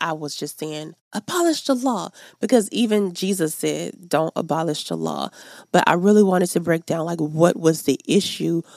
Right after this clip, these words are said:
with the Pharisees trying to just live by the law alone. And remember going back to our whole story in Mark, they were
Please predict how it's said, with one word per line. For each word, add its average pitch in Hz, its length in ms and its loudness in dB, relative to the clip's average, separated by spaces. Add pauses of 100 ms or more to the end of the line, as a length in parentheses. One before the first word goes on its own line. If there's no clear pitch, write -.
(180)
with 185 240 4
the 165 80 0
Pharisees 156 1160 -2 (460)
trying 170 460 0
to 156 140 -6
just 147 300 -4 (240)
live 175 340 0
by 165 160 -2
the 160 80 -8
law 156 300 -4
alone. 147 600 -4 (380)
And 156 220 2
remember 175 340 2
going 180 400 2
back 170 300 0
to - 240 -4
our 160 320 2
whole 160 400 0
story 170 760 0
in 165 240 0
Mark, 151 580 -2 (400)
they 180 280 6
were 196 360 2